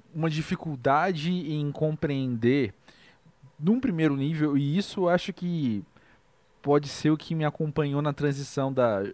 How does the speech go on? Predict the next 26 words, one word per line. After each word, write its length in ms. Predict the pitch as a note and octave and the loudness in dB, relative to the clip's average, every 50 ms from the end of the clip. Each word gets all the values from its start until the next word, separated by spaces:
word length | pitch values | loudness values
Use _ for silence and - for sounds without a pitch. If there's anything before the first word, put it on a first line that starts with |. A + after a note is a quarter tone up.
| - - | -10 -4
da 160 | G#2+ B2 A2+ | 0 2 2
jovialidade 720 | A2 A2+ B2 A2+ G#2+ B2+ A#2+ A2+ A#2 A2+ A#2 B2 B2+ A#2 - | 4 4 2 2 4 2 2 2 2 2 2 2 0 0 -2
pra 120 | - B2+ | -4 -6
pós-juventude, 800 | - - B2 B2 A#2+ B2 A#2+ A#2+ A#2 G#2+ - A2+ A2+ A2 G2+ G#2 | -2 0 0 0 0 0 -4 -4 -4 -4 -4 -4 -4 -2 -2 -2
assim, 300 | G2 - - - G2+ F#2+ - - - - - - - - - - _ _ _ _ | -4 -4 -6 -8 -8 -8 -10 -14 -20 -20 -20 -20 -20 -20 -20 -20 _ _ _ _
que 640 | - - D#3+ D#3+ D#3 D#3 D3+ D3+ D3+ D3+ D3 D3 C#3+ - - - - | -8 -4 -2 -2 0 0 0 0 0 0 0 0 0 -2 -4 -8 -2
foi 240 | - D3+ D#3 D#3+ D#3 | 4 4 6 6 4
quando 360 | - - - E3+ E3+ E3 E3+ | 2 0 -2 -2 -2 -2 -6
todo 340 | D#3+ - F#3+ G#3 G#3+ G#3+ A#3 | -2 0 0 0 2 0 -2
mundo 340 | F#3+ F#3 F#3+ A3 C4 C4+ A#3+ | -2 0 -2 0 0 0 0
começou 420 | - G3+ F#3+ F#3+ F#3 F3 - - | 0 -2 -2 -2 -2 -2 0 -2
a 40 | F#3 | -4
fazer 300 | - - F3+ D#3 D#3 E3+ | 0 0 0 0 0 0
muita 300 | E3+ F3+ F#3 - G3 F3+ | 0 0 -2 0 0 -2
selfie 720 | - - - - D3+ C#3+ D3+ D3 - - F3+ F#3+ A3+ A3 - - - - - - - _ - | -2 -2 2 4 6 6 6 4 2 -2 -2 -2 -2 -2 -6 -12 -20 -20 -20 -20 -20 _ -10
e 80 | C#3+ | -4
começou 340 | - E3+ E3+ E3 D3+ - F3+ | -2 2 2 2 4 4 4
a 20 | E3 | 2
ter 80 | - D3+ | 2 -2
aqueles 280 | E3+ E3+ D#3+ - - | -4 -4 -4 -4 -6
filtros 420 | - - F#3 G3 - - D#3+ D3+ C3 | 0 4 4 4 4 4 2 2 2
de 80 | C#3 | 0
Snapchat 680 | C3+ C#3 D3+ C#3+ - - - - D3 C#3 C3 - - - | -2 -2 -2 -2 -2 -2 0 2 2 2 2 0 -6 -8
com 200 | - C3+ C#3 C#3 | -4 -2 0 0
o 40 | |
rosto. 540 | A#2+ - B2 B2 C3 C3 - - - G#3 A3 | 2 4 4 4 4 2 -2 -6 -6 -6 -6